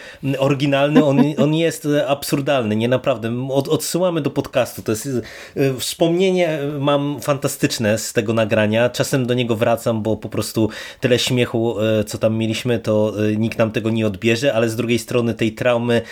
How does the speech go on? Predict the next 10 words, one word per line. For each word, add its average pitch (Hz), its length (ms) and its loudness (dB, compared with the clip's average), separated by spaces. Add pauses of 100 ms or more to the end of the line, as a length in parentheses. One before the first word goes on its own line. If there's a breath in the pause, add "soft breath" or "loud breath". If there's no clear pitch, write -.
(300 loud breath)
m, 120 140 -2
w - 80 -8
trakcie 120 280 2
oglądania 120 460 2
też - 220 -2
nam 120 140 2
nikt 113 200 2
nie 117 100 4
odbierze. 104 500 2
<laughs> - 40 -8